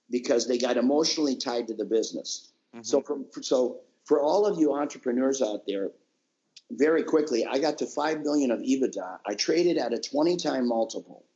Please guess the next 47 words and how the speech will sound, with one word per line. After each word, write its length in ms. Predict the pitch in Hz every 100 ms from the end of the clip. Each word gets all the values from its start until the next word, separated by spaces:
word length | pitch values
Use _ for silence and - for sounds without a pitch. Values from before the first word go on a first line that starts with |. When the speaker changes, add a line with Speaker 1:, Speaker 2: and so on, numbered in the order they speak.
| -
Speaker 1:
okay? 360 | 92 - 104 107
Speaker 2:
Wow. 80 | 120 - _ _ _ -
That's 180 | 107 -
Speaker 1:
And 120 | 135
Speaker 2:
great. 140 | 131 - _ _ _
Speaker 1:
twenty, 300 | - 170 -
it's 140 | 160 -
crazy, 420 | 202 208 202 123
but 160 | 135
you 100 | 151
know 80 | 180
why? 460 | 156 165 185 127 117 - _ _ -
I 120 | 139
had 200 | 160 135
so 260 | - 180 170
many 200 | 185 160
franchise 560 | - 156 156 - 135
agreements 360 | 123 131 127 127
that 140 | 123
I 60 | 113
had 160 | 113
sold 400 | - - 139 151
that 120 | 127 117
had 180 | 113
not 220 | 107 120 123
yet 180 | 127 -
opened, 360 | 120 127 151
so 300 | - 120 117
it, 160 | 127 117
they 80 | 120
call 240 | 123 131
that 160 | 131 123
embedded 480 | 107 107 120 120 120
ebitda. 480 | 131 120 92 85 - _ - -
Speaker 2:
Gotcha. 200 | - 104
Speaker 1:
But, 160 | 90 101 _ _ _
but 160 | 139 147
the 100 | 156
most 300 | 151 147 127
beautiful 380 | 147 220 233 -
part 320 | - 156 156
of 120 | 123
being 220 | 131 131
an 80 | 123
entrepreneur, 720 | 120 123 - 120 117 127 190 - _ _ _ _ _ -
I 100 | 147
remember 640 | 226 208 170 156 151 156